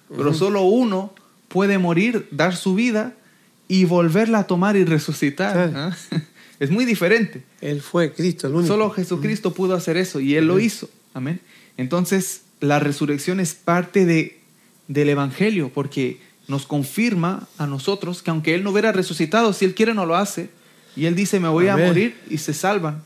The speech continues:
Speaker 1: y yo me voy en el Espíritu. Y somos salvos igual. Pero Él comprobó, como dicen
Speaker 2: Ujú.
Speaker 1: las Escrituras, ¿ah?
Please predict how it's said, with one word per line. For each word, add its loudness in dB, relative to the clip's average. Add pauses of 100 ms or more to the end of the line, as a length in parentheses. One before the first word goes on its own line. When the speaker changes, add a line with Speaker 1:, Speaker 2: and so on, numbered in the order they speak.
Speaker 1:
y -6
yo -2
me -2
voy 2
en -2
el 0
Espíritu. -6 (420)
Y -18
somos -2
salvos -2
igual. -6 (460)
Pero 2
Él 0
comprobó, 0
como -2
dicen 0
Speaker 2:
Ujú. -2
Speaker 1:
las -2
Escrituras, -4 (600)
¿ah? -8